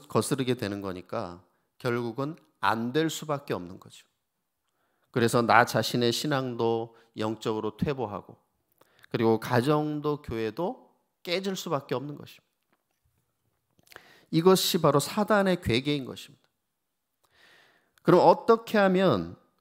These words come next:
이런 육체의 일을 넘어서서 성령을 따르는 삶을 살 수 있겠습니까?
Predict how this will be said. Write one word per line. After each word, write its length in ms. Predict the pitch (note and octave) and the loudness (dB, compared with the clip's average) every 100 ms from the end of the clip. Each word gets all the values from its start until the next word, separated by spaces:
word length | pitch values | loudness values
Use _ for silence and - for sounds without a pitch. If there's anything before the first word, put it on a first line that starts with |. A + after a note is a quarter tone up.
| _ - | _ 0
이런 380 | D#3 F3 E3 | 6 6 4
육체의 540 | D3+ G#3 - - A3+ A3 | 0 -2 -4 0 2 2
일을 280 | F#3+ F#3+ D#3+ | 2 2 4
넘어서서 580 | C#3+ D#3+ D3+ C#3 D3 | 6 4 2 -2 -4
성령을 760 | C#3+ - A#3 B3+ B3+ A#3+ A3 G#3 | -8 -6 -8 -6 -2 -2 -2 0
따르는 400 | G3 F3+ E3+ E3 | 2 0 0 -4
삶을 320 | F3+ D#3+ D#3 | -4 -4 -6
살 160 | D3+ D3+ | -8 -10
수 140 | - | -10
있겠습니까? 600 | B2 A#2 - A2 _ | -12 -12 -12 -18 _